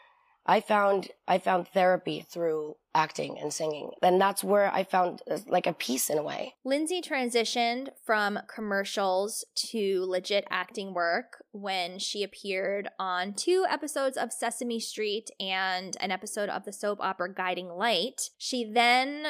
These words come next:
Speaker 2: scored a role as a recurring character on the soap opera Another World that she was on from nineteen ninety-six to nineteen ninety-seven. This was a pretty big deal because Another World was a very established soap. It had been running since nineteen sixty-four.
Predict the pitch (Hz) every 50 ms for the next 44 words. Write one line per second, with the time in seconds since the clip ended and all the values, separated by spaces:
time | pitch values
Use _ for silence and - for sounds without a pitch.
0 | - - - - - - - 233 220 226 226 220 - - 220 208 214 202 190 190
1 | 190 190 208 196 202 196 202 - - 302 311 311 311 - 269 247 220 220 220 226
2 | - 214 214 - - 202 202 202 202 - - 220 208 208 208 - 185 190 190 -
3 | 214 196 190 190 - - 202 202 196 190 196 208 196 190 190 190 - 233 233 220
4 | 185 175 165 170 175 196 - - - - 185 - - - 226 220 208 208 - -
5 | 185 185 185 196 202 202 - 214 202 196 175 175 165 - 208 - 233 214 202 190
6 | 202 214 214 - - 190 180 - - - - 190 170 180 185 - 190 180 180 180
7 | 226 220 - 214 185 180 185 180 190 240 320 - - 330 330 - 494 480 - 453
8 | 320 - 254 254 262 247 214 220 220 202 190 180 190 196 190 196 202 208 202 202
9 | 202 196 - 202 190 185 180 180 185 180 190 - - 214 220 220 262 247 240 208
10 | 208 202 196 190 190 190 196 196 190 190 180 185 180 180 185 190 214 214 220 220
11 | 214 - 220 196 190 196 196 185 - - 185 175 170 170 170 185 180 185 180 165
12 | 175 190 190 180 180 185 180 180 180 190 190 - - 196 185 180 196 - - 175
13 | 151 160 190 - 220 208 - 208 202 -